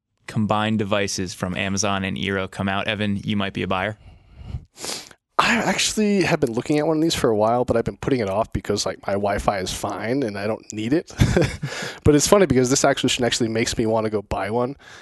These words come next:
Speaker 2: Uh, a lot of people don't like when these small companies get snapped up by these tech giants, but I actually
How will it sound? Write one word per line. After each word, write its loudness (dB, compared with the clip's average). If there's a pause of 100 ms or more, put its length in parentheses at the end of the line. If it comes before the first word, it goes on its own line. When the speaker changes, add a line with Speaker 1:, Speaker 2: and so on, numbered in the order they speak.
(240)
Speaker 2:
Uh, -2
a 2
lot 6
of 0
people 4
don't 2
like 0
when 2
these 2
small 2
companies -2
get 2
snapped -4
up -6
by 4
these -2
tech -4
giants, -2
but -2
I 2
actually 0